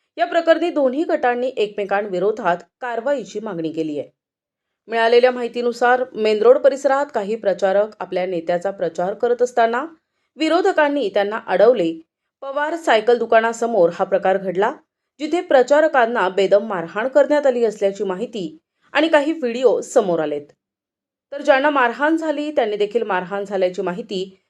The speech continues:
माध्यमांना दिली आहे. या मारहाणीत जखमी झालेल्या प्रचारकांनी मारहाण करणाऱ्यांवर योग्य ती कारवाई व्हावी अशी मागणी केली आहे. तर शिवसेना शिंदे गटाच्या शशिकांत दायमा उर्फ लाला,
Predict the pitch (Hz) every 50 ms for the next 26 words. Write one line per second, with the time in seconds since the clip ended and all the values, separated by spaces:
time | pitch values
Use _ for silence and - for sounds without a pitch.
0 | _ _ - 254 269 262 - - 302 330 311 233 185 170 170 175 185 170 151 151
1 | 139 135 139 - - _ _ _ _ _ _ - 202 220 220 220 214 214 220 233
2 | 233 247 240 226 226 208 208 214 220 208 214 202 196 196 202 202 214 214 202 170
3 | - 202 180 180 175 175 185 208 233 226 180 175 175 - _ _ _ _ _ -
4 | 247 254 262 254 254 240 262 285 311 330 330 277 220 190 202 202 190 190 196 208
5 | 226 240 196 180 - - 202 208 226 214 175 175 208 208 214 220 220 214 185 175
6 | 170 175 175 175 170 190 202 220 226 190 160 160 - _ _ _ _ _ - 226
7 | 226 - 262 254 247 226 185 175 180 185 214 214 247 240 247 247 247 247 277 339
8 | 359 - _ _ _ _ _ _ - 294 311 339 330 330 302 262 311 349 349 359
9 | 339 320 330 330 330 330 320 254 254 254 233 247 240 240 226 226 220 240 233 233
10 | 254 285 - _ _ _ _ _ _ _ - 311 302 302 311 320 320 302 330 330
11 | 302 277 240 214 220 233 233 247 - 220 208 196 190 - 208 202 196 190 170 175
12 | 180 185 220 269